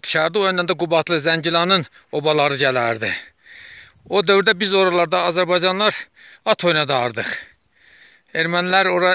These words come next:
Həndəvərə yaxın gələ bilməzdi. Baxmayaraq ki, o yaylaqlar onunki idi, onların idi. İndi nəinki yaylaqlarımızı, bütün Qarabağımızı demək olar ki,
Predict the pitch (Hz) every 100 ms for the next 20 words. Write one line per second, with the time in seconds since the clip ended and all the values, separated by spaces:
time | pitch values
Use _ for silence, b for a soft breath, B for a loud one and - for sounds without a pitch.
0 | 156 180 170 170 175 160 165 170 170 170
1 | 175 175 208 175 - 165 160 - 180 170
2 | 160 147 139 170 156 151 143 - 143 113
3 | - - 151 147 143 139 107 - - b
4 | b b b b 151 165 185 180 180 208
5 | 196 175 156 135 143 135 135 123 123 -
6 | 185 165 165 151 143 135 123 147 - b
7 | b b b b b b _ 147 160 156
8 | 147 - 156